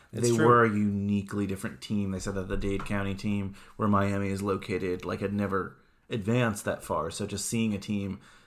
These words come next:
Speaker 2: like that from the inner cities, it wouldn't
Speaker 1: Right.
Speaker 2: shock me if he's like, "What are you doing here?" You know,
Speaker 1: It's true.
Speaker 2: and
Speaker 1: It's
Speaker 2: if
Speaker 1: true.
Speaker 2: afraid they were gonna be rowdy kids, you know, maybe they,
Speaker 1: Right.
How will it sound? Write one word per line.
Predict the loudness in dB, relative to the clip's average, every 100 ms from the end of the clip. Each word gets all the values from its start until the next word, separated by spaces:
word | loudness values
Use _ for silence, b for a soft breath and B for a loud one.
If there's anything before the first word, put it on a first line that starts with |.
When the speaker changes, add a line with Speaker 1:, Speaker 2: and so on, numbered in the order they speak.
| b
Speaker 2:
like | 0 0 2
that | -2 0
from | -2
the | 0 -2
inner | -2
cities, | -2 -2 -2 -2
it | -4
wouldn't | 0 0 0
Speaker 1:
Right. | -2
Speaker 2:
shock | -4 0 0 0 -2
me | -8
if | -8 -8
he's | -6
like, | -6 -8
"What | -8 -4 -2
are |
you | -2 -2
doing | -4 -4
here?" | -6 -6 -6 -8 b -8
You |
know, | -8
Speaker 1:
It's | -6
true. | 0 0 0
Speaker 2:
and | -2
Speaker 1:
It's | -2
Speaker 2:
if | 2
Speaker 1:
true. | 0 0
Speaker 2:
afraid | 0 2
they | 4
were | 2
gonna | 2
be | 0
rowdy | 2 4 2 -2
kids, | -4 0 0 -2 -2
you | -2
know, | 2
maybe | 2 2
they, | 2
Speaker 1:
Right. | 0 -2